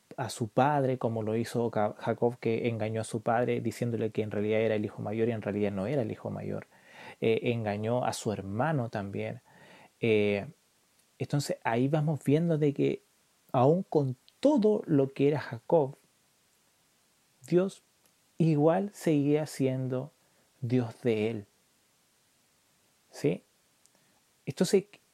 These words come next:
¿qué es lo que quiero yo, eh, sacar de esto y, y traspasarte a ti?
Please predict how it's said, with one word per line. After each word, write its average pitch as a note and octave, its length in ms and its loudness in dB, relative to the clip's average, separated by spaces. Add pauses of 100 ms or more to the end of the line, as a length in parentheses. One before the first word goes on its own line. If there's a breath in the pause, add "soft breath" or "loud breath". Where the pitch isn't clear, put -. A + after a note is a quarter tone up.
(320)
¿qué - 120 0
es A#3 40 4
lo A#3+ 120 2
que G3 140 0
quiero F3+ 240 4
yo, E3+ 400 2
eh, C#3 200 2
sacar D3+ 540 -2
de D3 140 4
esto - 380 -2
y, C3+ 300 0
y D#3+ 200 -2
traspasarte C3+ 720 -4
a A2+ 40 -2
ti? - 200 -8